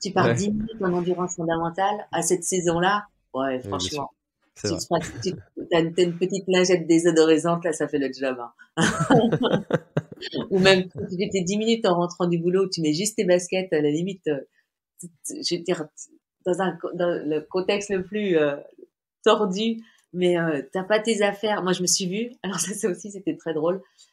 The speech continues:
Speaker 1: Je me suis vue, euh, je donnais un cours à Paris et j'avais oublié, euh, mon legging, et donc j'avais pas de, j'avais pas de legging pour aller courir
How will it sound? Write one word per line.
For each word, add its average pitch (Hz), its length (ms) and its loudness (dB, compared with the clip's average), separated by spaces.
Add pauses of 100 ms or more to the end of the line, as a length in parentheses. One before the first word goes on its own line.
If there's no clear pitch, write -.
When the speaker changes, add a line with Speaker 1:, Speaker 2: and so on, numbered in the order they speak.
(200)
Speaker 1:
Je 180 60 -6
me 180 120 0
suis 180 440 -4
vue, 220 320 0
euh, 160 260 0
je 160 100 -8
donnais 156 180 0
un 156 100 -2
cours 190 220 -6
à 180 80 0
Paris 175 380 -2
et 147 240 -4
j'avais 151 280 -4
oublié, 165 560 -2
euh, 139 60 -8 (340)
mon 147 180 -6
legging, 147 480 -6 (200)
et 131 140 -6
donc 139 220 -8
j'avais 131 240 -6
pas 175 180 -2
de, 139 280 -4 (300)
j'avais 156 200 -4
pas 180 140 -2
de 156 160 -4
legging 165 380 -4
pour 156 140 -6
aller 143 200 -2
courir 156 340 -6